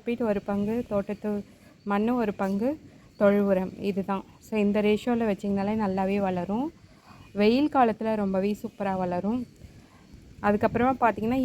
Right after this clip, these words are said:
இலைகள்லாம் நீங்க பார்க்கும்போது நல்லா இந்த மாதிரி ஃப்ளாட்டா இருந்தது அப்படின்னா, இது ஹெல்த்தியான பிளான்ட்டு. இதுல கூடிய, வரக்கூடிய ஒரே ஒரு பிரச்சனை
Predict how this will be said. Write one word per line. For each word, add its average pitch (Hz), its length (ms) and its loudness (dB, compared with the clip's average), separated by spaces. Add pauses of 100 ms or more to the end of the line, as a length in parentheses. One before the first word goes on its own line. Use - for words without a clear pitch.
இலைகள்லாம் 247 560 4
நீங்க 240 240 2
பார்க்கும்போது 208 760 2 (440)
நல்லா 226 420 6
இந்த 233 160 4
மாதிரி 226 300 2
ஃப்ளாட்டா 240 600 4
இருந்தது 214 400 2
அப்படின்னா, 208 580 4 (340)
இது 240 220 6
ஹெல்த்தியான 226 800 4
பிளான்ட்டு. 208 480 2 (460)
இதுல 220 220 8
கூடிய, 254 300 2
வரக்கூடிய 240 580 4
ஒரே 220 240 4
ஒரு 220 160 2
பிரச்சனை 214 480 2